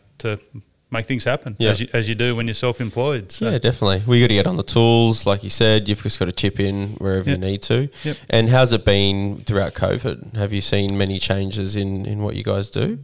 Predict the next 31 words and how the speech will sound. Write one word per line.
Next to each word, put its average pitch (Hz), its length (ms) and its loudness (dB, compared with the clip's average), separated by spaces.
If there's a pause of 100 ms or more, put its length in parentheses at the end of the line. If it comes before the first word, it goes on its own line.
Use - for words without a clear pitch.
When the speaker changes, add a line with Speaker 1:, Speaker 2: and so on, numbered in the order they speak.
(140)
Speaker 1:
Uh, 180 460 -2
April, 180 460 2
we 131 180 0
slowed 117 560 -2
right 110 280 0
up, 165 340 -2 (160)
um, 104 1080 -4
which 107 180 -8
I 110 60 -4
think 98 200 -6
a 101 40 -4
lot 110 180 0
of 117 80 -8
people 131 280 -4
did. 127 260 -4
Speaker 2:
Yeah. 117 140 -2
Speaker 1:
And 110 120 -2
May, 117 240 2
it 113 100 -2
started 107 420 -4
to - 60 -16
come 113 300 -6
back. 139 440 -4
Uh, 117 360 -6
June 139 320 -2
ended 113 200 -2
up 113 120 -4
being 107 240 -4
our 101 80 -4
busiest 101 600 -8 (640)
month 113 420 -6